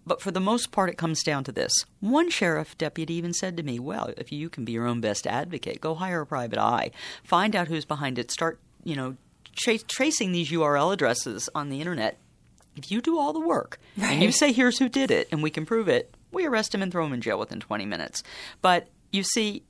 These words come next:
Speaker 1: these stalkers were also very clever. They didn't leave a lot of these ads up long on Craigslist. They took them down before anyone could get, like, a screenshot.
Speaker 2: Right.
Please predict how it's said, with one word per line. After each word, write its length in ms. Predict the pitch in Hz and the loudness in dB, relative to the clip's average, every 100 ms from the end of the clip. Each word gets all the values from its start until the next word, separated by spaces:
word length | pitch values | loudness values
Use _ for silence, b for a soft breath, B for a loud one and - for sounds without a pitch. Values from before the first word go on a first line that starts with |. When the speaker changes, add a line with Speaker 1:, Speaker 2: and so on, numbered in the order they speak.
| - | -10
Speaker 1:
these 220 | 214 240 | -4 -2
stalkers 520 | - 277 330 330 240 | -2 0 -2 -2 -4
were 120 | 185 180 | -2 -2
also 240 | 180 180 | -2 -4
very 260 | 175 160 156 | -2 -2 -2
clever. 420 | - 180 156 135 | -2 -2 0 -2
They 100 | 139 | -2
didn't 320 | 147 156 202 | -2 -2 -4
leave 300 | 185 185 170 | -4 -4 -2
a 20 | |
lot 220 | 156 143 131 | -2 -2 -2
of 60 | |
these 180 | 131 123 | -6 -4
ads 240 | 123 120 | -4 -4
up 220 | 92 - 127 | -4 -4 -4
long 260 | 120 143 | -2 -2
on 160 | 123 120 | -2 -2
Craigslist. 540 | 110 98 - 101 - | -2 -2 -2 -4 -4
They 80 | 127 | -8
took 240 | - - | -8 -8
them 160 | 120 110 | -4 -4
down 340 | 131 180 131 | -2 -2 -4
before 220 | 113 117 113 | -4 -6 -4
anyone 260 | 110 107 | -4 -6
could 160 | 110 104 | -8 -8
get, 160 | 117 | -6
like, 180 | - - | -8 -8
a 40 | - | -8
screenshot. 800 | - 110 113 151 - 170 170 - - | -8 -6 -6 -4 -2 0 0 -2 -4
Speaker 2:
Right. 300 | 190 180 | -2 -2